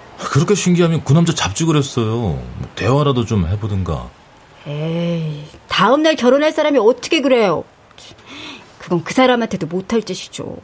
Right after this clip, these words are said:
Speaker 1: 그래도 언제 다시 마주칠 줄 알고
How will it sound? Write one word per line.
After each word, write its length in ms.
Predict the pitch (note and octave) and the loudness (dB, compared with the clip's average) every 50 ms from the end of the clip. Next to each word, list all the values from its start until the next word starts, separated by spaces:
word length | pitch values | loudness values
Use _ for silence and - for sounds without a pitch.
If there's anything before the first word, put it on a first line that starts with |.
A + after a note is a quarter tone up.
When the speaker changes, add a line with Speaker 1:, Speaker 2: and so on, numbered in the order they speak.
| - - - - - | -18 -18 -16 -14 -10
Speaker 1:
그래도 340 | - - G2+ A2+ - C3+ A#2 - - - - - - - - - _ _ _ _ _ _ _ _ _ _ _ - | -6 -2 0 0 2 0 -2 -2 -6 -16 -20 -20 -20 -20 -20 -20 _ _ _ _ _ _ _ _ _ _ _ -6
언제 380 | A#1+ C#2+ G#2 C#3 F3 F#3 G3+ | -2 2 2 4 4 2 2
다시 280 | - G2+ A2+ B2+ D3 D#3+ | 0 0 -2 0 0 0
마주칠 460 | C#3+ F#2+ G2+ A#2 C#3+ C3+ - - C3+ | 0 0 -2 -4 -6 -6 -6 -6 -6
줄 140 | - C#3 C#3 | -2 0 0
알고 260 | C3 C3 A#2 A#2 F#2+ | 0 0 0 -2 -4